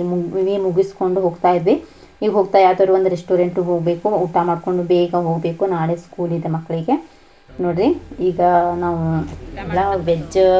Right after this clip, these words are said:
ಮಧ್ಯಾಹ್ನ ವೆಜ್ ಊಟ ಮಾಡಿದ್ವಲ್ಲ, ಹಾಗಾಗಿ ಈಗ ನಾನ್ ವೆಜ್ ತೊಗೊಂಡಿದ್ವಿ ಚಿಕನ್ನು. ಹಾಗಾಗಿ ಮತ್ತೆ ಯಾರಿಗೇನು ಇಷ್ಟ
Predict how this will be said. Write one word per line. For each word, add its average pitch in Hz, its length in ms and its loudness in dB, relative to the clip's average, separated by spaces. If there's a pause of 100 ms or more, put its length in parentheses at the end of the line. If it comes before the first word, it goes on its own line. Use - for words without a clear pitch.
(140)
ಮಧ್ಯಾಹ್ನ 175 380 0
ವೆಜ್ 175 220 -2
ಊಟ - 80 -2 (100)
ಮಾಡಿದ್ವಲ್ಲ, 175 460 2
ಹಾಗಾಗಿ 175 320 0
ಈಗ 175 180 -4
ನಾನ್ 165 240 0
ವೆಜ್ 175 240 -2
ತೊಗೊಂಡಿದ್ವಿ 165 420 2 (480)
ಚಿಕನ್ನು. 185 420 -2 (140)
ಹಾಗಾಗಿ 170 480 0 (800)
ಮತ್ತೆ 165 300 -4 (840)
ಯಾರಿಗೇನು 170 440 0
ಇಷ್ಟ - 100 0